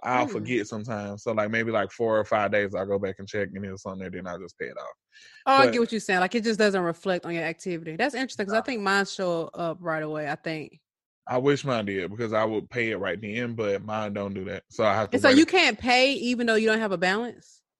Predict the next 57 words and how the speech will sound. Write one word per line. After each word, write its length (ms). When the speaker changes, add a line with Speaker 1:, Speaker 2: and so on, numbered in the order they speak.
Speaker 2:
Is 80
that 40
what 80
you're 80
saying? 180
Speaker 1:
Yeah, 180
I 60
can't, 440
I 120
can't, 320
it'll 220
say 240
zero 340
balance, 440
and 100
then 100
it'll 100
say, 280
like, 100
how 140
much 220
you 60
wanna 200
pay, 760
and 240
it, 160
it 180
won't 260
do 180
it 100
like 220
that. 240
Well, 140
at 60
Speaker 2:
Gotcha. 80
Speaker 1:
least, 180
yeah. 240
So, 400
um, 160
but 120
my 300
score 280
has 140
been 160
going 240
up, 200
I, 300
and 140
I 80
wanna 260
say, 300
like, 220
since 380
I 200
got 280
the 100
card, 600